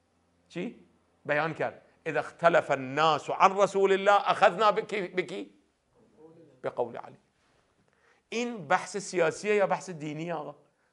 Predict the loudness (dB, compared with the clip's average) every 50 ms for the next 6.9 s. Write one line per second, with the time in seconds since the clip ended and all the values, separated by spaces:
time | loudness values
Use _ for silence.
0 | _ _ -10 -8 -8 0 0 0 0 2 0 -2 -2 -2 -6 -8 -8 -6 -6 -6
1 | -6 -6 -8 -8 -8 -8 -8 -10 -12 -14 -16 -18 _ _ _ _ _ _ _ _
2 | _ _ _ _ _ _ _ -8 -6 -4 -2 -2 -2 -4 -6 -8 -10 -14 -14 -14
3 | -18 -18 -18 _ _ _ _ _ _ _ _ _ _ _ _ _ _ _ _ _
4 | _ _ _ _ _ _ _ _ _ _ _ _ _ _ _ -20 -18 -12 -6 -4
5 | -4 -4 -4 -8 -10 -10 -10 -8 -8 -8 -8 -8 -8 -8 -8 -4 -4 -4 -4 -4
6 | -6 -6 -6 -4 -4 -4 -4 -4 -2 -2 -2 -2 -2 -4 -6 -6 -8 -8